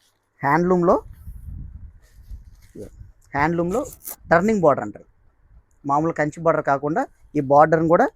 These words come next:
ఇంటర్లాక్ టర్నింగ్ చేస్తారనమాట. ఇలా వస్తుందండి, ఇలా వస్తుందండి,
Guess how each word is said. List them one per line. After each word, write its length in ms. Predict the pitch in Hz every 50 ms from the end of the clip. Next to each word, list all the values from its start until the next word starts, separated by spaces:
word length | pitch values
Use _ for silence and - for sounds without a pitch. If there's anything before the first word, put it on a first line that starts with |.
| _ _ _ _ 143
ఇంటర్లాక్ 400 | 151 160 170 165 175 180 185 170 -
టర్నింగ్ 260 | 151 143 156 160 160 151
చేస్తారనమాట. 540 | 131 120 - - 123 117 107 104 104 104 - 285 339 - - - - - _ _ _ _ _ _ _ _ - -
ఇలా 100 | 135 139 120 110
వస్తుందండి, 380 | - - 107 92 73 - - - _ _ _ _ _ _ _ _ _ _ _ _ _ _ _ _ _ _ _ _ _ _ _ _ _ _ - _ _ _ _ _ _ _ - - _ _ _ _ _ _ _ _ _ _ _ -
ఇలా 120 | 131 120 104
వస్తుందండి, 360 | - - _ - 87 78 -